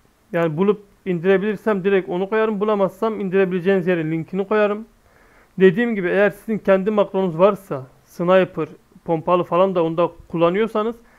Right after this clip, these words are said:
sekmeme kısmına gelip bu ayarı yaparsanız bence çok daha memnun kalacaksınız. Dediğim gibi takılma hiç olmuyor. Özellikle A P C'de çok iyi gidiyor. oa'da da, mesela birkaç kez oa'da da kullandım dereceli de.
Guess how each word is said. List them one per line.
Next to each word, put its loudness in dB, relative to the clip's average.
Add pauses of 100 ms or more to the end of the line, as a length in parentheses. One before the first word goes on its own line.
(160)
sekmeme 0 (360)
kısmına -2
gelip 0
bu 2
ayarı 4
yaparsanız 0
bence 0
çok -4
daha 6
memnun -2
kalacaksınız. -2 (720)
Dediğim 2
gibi -4
takılma 2
hiç -4
olmuyor. 0 (680)
Özellikle 2
A 6
P 2
C'de 2
çok 0
iyi -4
gidiyor. -4 (320)
oa'da 6
da, 4 (120)
mesela -2
birkaç 0
kez -2
oa'da 4
da 6
kullandım -2
dereceli -2
de. 0